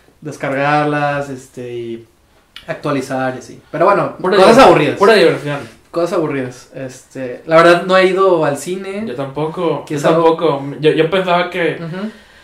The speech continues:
Speaker 2: que para este podcast ya, ya estaría hablando de que, ¿saben qué? La Lego Movie estuvo chida.
Speaker 1: <laughs> Pues estrena esta semana, ¿no?
Speaker 2: Sí.
Speaker 1: Pues
Speaker 2: Y,
Speaker 1: es
Speaker 2: ah,
Speaker 1: eso.
Speaker 2: y, y, y no, no le está yendo bien en, en, en taquilla.
Speaker 1: En taquilla.
Speaker 2: Y me siento responsable porque yo no fui a verla.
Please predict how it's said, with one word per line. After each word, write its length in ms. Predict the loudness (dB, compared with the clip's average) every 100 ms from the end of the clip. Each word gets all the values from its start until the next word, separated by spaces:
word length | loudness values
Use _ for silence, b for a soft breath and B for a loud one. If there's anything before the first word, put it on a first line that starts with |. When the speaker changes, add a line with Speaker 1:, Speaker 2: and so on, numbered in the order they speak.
| B B _
Speaker 2:
que 100 | -10
para 300 | -4 0 0
este 120 | -2
podcast 400 | -4 -4 -2 -2
ya, 140 | -2 -6 -6
ya 100 | -6
estaría 260 | -2 0
hablando 300 | 0 0 -2
de 160 | -2 -4
que, 300 | -6 -6 -2
¿saben 220 | 0 0 2
qué? 260 | 0 0
La 100 | 2
Lego 180 | 4 4
Movie 120 | 2
estuvo 200 | 0 -2
chida. 300 | -4 -2 -2
Speaker 1:
<laughs> 600 | 2 4 6 4 2 -2 B B
Pues 200 | 0 2
estrena 280 | 2 2 2
esta 140 | 0
semana, 320 | -4 -4 -6
¿no? 220 | -6 -10 -12
Speaker 2:
Sí. 680 | -4 0 0 -2 -4 -8 -14 _ _ _ -8
Speaker 1:
Pues 160 | -4
Speaker 2:
Y, 120 | -2
Speaker 1:
es 60 | -2
Speaker 2:
ah, 40 |
Speaker 1:
eso. 220 | -4 -10 -14
Speaker 2:
y, 480 | -16 -16 -20 -20 _
y, 320 | -18 -16 -14
y 20 |
no, 340 | -14 -10 -6 -6
no 280 | -6 -2 0
le 60 |
está 120 | 0 0
yendo 180 | 0 0
bien 180 | -2 -6
en, 300 | -8 -12 -14
en, 260 | -16 -16 -14
en 280 | -14 -14 -14
taquilla. 520 | -12 -6 -4 -4 -8
Speaker 1:
En 80 | -10
taquilla. 440 | -8 -6 -6 -8 -16
Speaker 2:
Y 60 | -14
me 100 | -12
siento 200 | -8 -6
responsable 640 | -6 -8 -12 -8 -8 -8 -12
porque 220 | -18 -12
yo 80 | -10
no 100 | -8
fui 100 | -6
a 60 | -6
verla. 260 | -6 -8